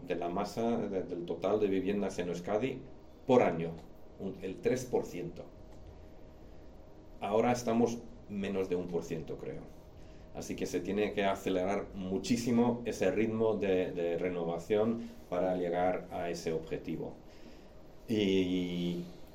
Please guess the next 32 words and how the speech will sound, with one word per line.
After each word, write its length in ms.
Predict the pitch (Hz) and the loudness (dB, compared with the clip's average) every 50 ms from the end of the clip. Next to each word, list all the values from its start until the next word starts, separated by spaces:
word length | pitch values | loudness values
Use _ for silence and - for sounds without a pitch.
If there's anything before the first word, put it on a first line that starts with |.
| - - - - - | -18 -20 -18 -10 -4
el 200 | - 98 90 - | -2 -2 -2 0
problema, 560 | - 92 90 95 101 101 101 104 101 101 98 | 2 4 4 4 4 4 4 4 4 4 4
obviamente, 640 | 104 98 95 92 92 98 95 95 - 101 90 90 92 | 2 2 2 2 2 0 0 0 2 4 6 6 6
es 320 | 87 - - - - - - - - - - - - - - - - - | 4 2 -4 -8 -12 -14 -16 -16 -16 -18 -18 -16 -16 -18 -18 -18 -16 -2
quién 200 | - 101 95 92 | 0 0 2 4
lo 80 | 92 | 4
va 100 | 92 92 | 4 4
a 80 | - - | 4 2
pagar, 480 | 80 80 87 101 120 160 185 - - - - - - - - - - - - - - - - - | 0 0 2 4 4 4 4 2 0 -6 -10 -14 -14 -14 -16 -16 -18 -18 -18 -18 -18 -18 -16 -2
quién 180 | - 107 107 104 | 2 4 4 4
lo 100 | 104 95 | 4 4
va 120 | 95 92 | 4 4
a 40 | 90 | 4
hacer, 280 | 85 85 107 87 87 85 | 4 4 2 2 2 2
porque 240 | - 87 - 90 87 | -2 -2 0 0 -2
no 140 | 87 90 | 0 0
hay 80 | 90 87 | 0 0
suficientes 560 | 87 - - 90 85 - 90 87 87 87 85 | -2 -4 -4 -4 -4 -4 -4 -4 -2 -4 -4
personas, 640 | - - - - - 110 123 143 156 156 151 - - - - - - - - - - - - - | -4 -4 -4 -2 0 0 2 4 2 2 0 -2 -8 -14 -14 -14 -14 -14 -14 -16 -18 -18 -16 -14
de 180 | 101 98 101 95 | -10 -8 -8 -4
dónde 280 | - 101 98 95 95 | -4 -2 2 4 4
vamos 260 | 95 92 92 92 - - | 4 4 2 -2 -6 -6
a 80 | 82 | -6
sacar 280 | - 87 82 85 85 82 | -6 -4 -4 -2 -2 -2
los 120 | 87 82 | -2 -2
materiales. 640 | 82 82 80 - - - - - 82 82 - - 80 | -2 -4 -4 -4 -6 -6 -6 -8 -8 -10 -10 -10 -10
Entonces, 440 | 82 - 87 82 - 98 95 - - - - - - - - - - - - | -6 -4 -4 -2 0 -2 -2 -2 -6 -10 -12 -14 -14 -14 -14 -14 -12 -4 2
lo 200 | 92 95 98 95 | 4 6 6 8
veo 280 | 101 107 113 120 123 | 8 8 8 8 8
muy, 300 | 120 113 113 117 120 120 | 6 6 6 6 6 6
muy 200 | 113 110 107 104 | 6 6 6 6
complicado. 600 | - - 92 82 85 85 78 - 80 80 80 - | 6 2 0 0 -2 -4 -4 -4 -4 -4 -4 -6